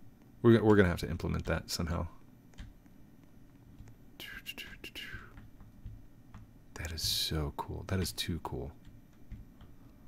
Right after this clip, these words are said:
Now, I wonder how many of those...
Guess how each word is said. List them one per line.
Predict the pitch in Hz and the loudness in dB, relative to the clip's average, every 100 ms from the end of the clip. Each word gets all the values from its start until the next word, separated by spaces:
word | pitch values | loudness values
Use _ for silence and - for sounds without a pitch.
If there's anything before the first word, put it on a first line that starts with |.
| - - - - - - - - - - - - 120 135 131 127 131 123 113 - 110 123 120 117 117 120 117 - - - | -16 -16 -16 -18 -18 -20 -20 -20 -16 -10 -6 -2 2 2 2 0 0 0 0 0 4 4 4 0 4 4 4 0 -6 2
Now, | 104 | 6
I | |
wonder | 101 151 | 8 8
how | 113 120 | 8 6
many | 113 98 | 6 6
of | |
those... | 90 95 90 - | 6 6 4 0